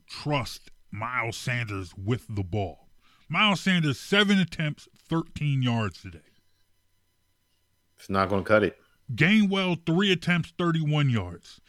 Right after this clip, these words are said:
Speaker 1: Even if you wanna say, you know, even if you want to employ the, the,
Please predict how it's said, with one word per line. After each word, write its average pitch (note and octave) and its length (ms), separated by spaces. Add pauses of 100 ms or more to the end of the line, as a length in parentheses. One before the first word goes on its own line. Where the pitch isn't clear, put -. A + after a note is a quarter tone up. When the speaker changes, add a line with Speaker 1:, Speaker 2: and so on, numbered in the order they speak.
(240)
Speaker 1:
Even C4+ 300
if A3+ 120
you G#3+ 80
wanna F3+ 240
say, F3+ 240 (160)
you F3+ 80
know, D3+ 120 (120)
even B3+ 240
if A3 120
you G#3+ 120
want D#3 360
to C3+ 460 (560)
employ C3+ 600
the, A2+ 300
the, G#2+ 180